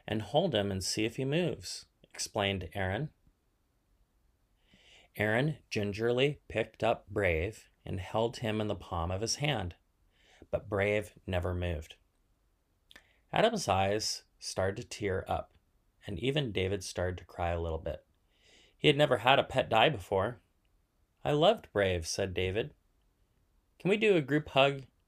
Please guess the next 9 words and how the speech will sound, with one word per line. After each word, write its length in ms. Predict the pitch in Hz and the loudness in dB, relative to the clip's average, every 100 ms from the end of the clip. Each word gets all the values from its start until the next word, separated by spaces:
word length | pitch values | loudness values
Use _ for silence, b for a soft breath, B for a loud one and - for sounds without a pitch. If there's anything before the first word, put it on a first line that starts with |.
| _ | _
asked 320 | - 135 - | -2 -2 0
Aaron. 380 | 127 127 127 131 _ _ _ _ _ _ _ _ _ _ _ _ _ _ _ _ _ _ _ _ _ _ | 0 0 0 -4 _ _ _ _ _ _ _ _ _ _ _ _ _ _ _ _ _ _ _ _ _ _
Adam 260 | - 185 233 | 2 2 4
and 140 | 196 | 2
David's 400 | 117 113 123 123 | 4 2 2 -4
heads 680 | - - 117 95 80 85 - - | -12 -4 0 0 -2 -6 -8 -6
both 260 | - 123 123 | 2 2 2
hung 340 | - 107 107 | -6 -4 -2
low, 460 | 98 104 98 80 80 | 0 0 0 -2 -8